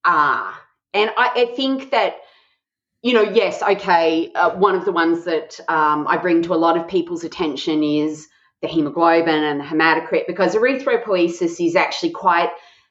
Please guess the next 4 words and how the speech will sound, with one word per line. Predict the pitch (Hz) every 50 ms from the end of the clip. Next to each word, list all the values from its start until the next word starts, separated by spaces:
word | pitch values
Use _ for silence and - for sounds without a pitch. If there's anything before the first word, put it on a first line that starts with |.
| _ _
sensitive. | - - - - 208 175 175 185 175 - 196 - 247 269 330 415 453 - - - _ _ _ _
It's | 202 208 190 - - -
quite | - - - - 220 208 202 202 196 -
an, | 185 185 180 170 -